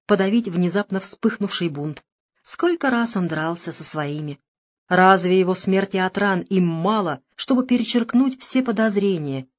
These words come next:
и всё недоверие к его сыновьям? Быть может, именно это недоверие заставило брата Михаила покинуть мирской пост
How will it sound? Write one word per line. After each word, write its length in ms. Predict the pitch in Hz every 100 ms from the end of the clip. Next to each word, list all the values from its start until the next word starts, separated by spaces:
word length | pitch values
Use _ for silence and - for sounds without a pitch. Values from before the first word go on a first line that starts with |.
| -
и 100 | 254
всё 160 | -
недоверие 640 | 302 247 226 175 202 180 175
к 80 | 165
его 200 | 139 143
сыновьям? 600 | - 147 135 135 131 131 _ _ _ _ _
Быть 180 | 208 233
может, 420 | 277 254 262 - _
именно 480 | 240 240 226 220 220
это 300 | 208 214 196
недоверие 680 | 165 165 160 220 190 147 131 _ -
заставило 560 | 180 220 262 254 240
брата 360 | 202 214 202 160
Михаила 640 | 156 - 180 240 190 143 - _ _
покинуть 480 | - 240 311 294 262
мирской 460 | 175 170 - 175 180
пост 460 | - 160 - -